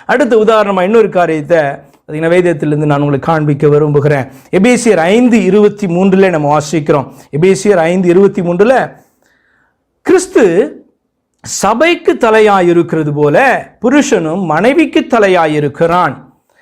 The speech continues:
சபைக்கு கிறிஸ்து தலையாய் இருக்கிறது போல, அப்ப இந்த சபைக்குள்ள ஆண் இருப்பாங்க, பெண் இருப்பாங்கல்ல, புருஷன் இருப்பான், ஸ்திரீ இருப்பான், எல்லாம் சேர்ந்து அது எல்லாருக்கும் தலை வந்து பாத்தீங்கன்னா கிறிஸ்து.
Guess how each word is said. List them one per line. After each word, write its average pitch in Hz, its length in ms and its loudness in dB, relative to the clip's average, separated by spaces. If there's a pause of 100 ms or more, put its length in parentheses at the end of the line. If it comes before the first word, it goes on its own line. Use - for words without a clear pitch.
(100)
சபைக்கு 330 920 0
கிறிஸ்து 269 440 0
தலையாய் 240 500 2
இருக்கிறது 180 500 0
போல, 147 600 0 (380)
அப்ப - 160 -6
இந்த 262 200 -2
சபைக்குள்ள 262 340 0
ஆண் 240 260 2
இருப்பாங்க, 240 340 0
பெண் 233 240 2
இருப்பாங்கல்ல, 196 560 0
புருஷன் 226 320 0
இருப்பான், 220 280 0
ஸ்திரீ 202 260 0
இருப்பான், 165 280 0
எல்லாம் 170 220 0
சேர்ந்து 220 300 0
அது 185 100 2
எல்லாருக்கும் 214 420 0
தலை 202 220 0
வந்து 190 180 -4
பாத்தீங்கன்னா 185 260 -2
கிறிஸ்து. 139 480 -8